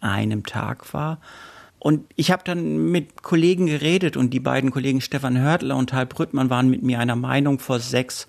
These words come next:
sechseinhalb Jahren, okay, da setzen wir uns jetzt mal dran. Es bedurfte wirklich dreier Paar Augen und dreier ganz unterschiedlicher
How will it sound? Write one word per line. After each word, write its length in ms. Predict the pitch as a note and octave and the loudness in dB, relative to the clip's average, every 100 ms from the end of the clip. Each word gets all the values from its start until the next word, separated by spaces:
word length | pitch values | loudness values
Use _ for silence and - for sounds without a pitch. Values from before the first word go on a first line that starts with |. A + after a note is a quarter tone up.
| - - | -20 -14
sechseinhalb 640 | - C3+ - C3+ B2 B2 | -6 -4 -2 -2 -2 -2
Jahren, 180 | B2+ - | -4 -6
okay, 320 | - A#2+ A#2 - - - - - | -4 -2 -4 -6 -20 -20 -16 -4
da 100 | A#2+ | 0
setzen 380 | B2+ A#2+ - B2+ | 0 0 2 2
wir 60 | |
uns 220 | A#2 A2+ | 2 0
jetzt 300 | A#2+ A2+ - | -2 -2 -2
mal 180 | A#2 A#2 | 0 0
dran. 440 | - B2+ A#2+ F#2+ - _ _ | -2 0 0 0 -4 _ _
Es 100 | - | -14
bedurfte 680 | - G#2+ C3+ D3 - A#2 G2+ | -10 0 4 4 2 -6 0
wirklich 360 | A2 - G#2 - - | -2 -2 -10 -10 -4
dreier 580 | A2 A2+ A2+ G#2+ G2+ - - | 0 2 2 0 -4 -8 -8
Paar 400 | G#2 G2+ - F#2+ | -2 -2 -2 -4
Augen 380 | F2+ - F#2 - | -4 -4 -8 -6
und 140 | G#2 - | -8 -6
dreier 440 | - G#2+ A#2 G#2+ | -2 2 2 2
ganz 220 | A2+ A2+ | 2 0
unterschiedlicher 960 | - C#3+ A#2+ - A#2+ A2+ G2+ - G2 | 2 2 2 -2 -4 -6 -8 -6 -6